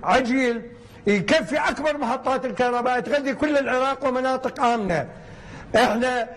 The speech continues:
رئيس الوزراء من طرحت له المشكلة قال لي: "أنت تقبل ننصب محطة غازية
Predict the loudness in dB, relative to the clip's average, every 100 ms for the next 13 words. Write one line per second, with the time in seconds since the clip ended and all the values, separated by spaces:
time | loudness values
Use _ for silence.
0 | -12 0 2 2 2 0 0 0 0 0
1 | 0 -2 0 0 0 0 -2 0 -2 0
2 | 2 2 0 -4 -10 -20 -20 -8 2 2
3 | 2 0 0 0 -2 -2 -2 0 -2 0
4 | 0 0 -2 -6 -12 -20 -20 -8 2 2
5 | 2 -2 0 0 0 0 -2 0 0 0
6 | 0 2 2 2 -2